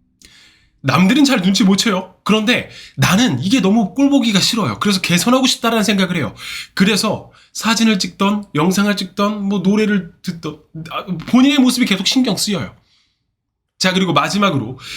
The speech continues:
이 여성분들의 경우에는 "오늘 화장이 잘 먹었다." 혹은 "오늘 화장이 뜬다." 이런 얘기하죠.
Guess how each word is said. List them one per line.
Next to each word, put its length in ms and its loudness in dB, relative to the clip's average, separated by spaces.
이 460 -2
여성분들의 600 2
경우에는 440 -4
"오늘 300 4
화장이 220 0
잘 180 0
먹었다." 420 -4
혹은 160 4
"오늘 240 2
화장이 380 0
뜬다." 320 2
이런 240 0
얘기하죠. 440 -4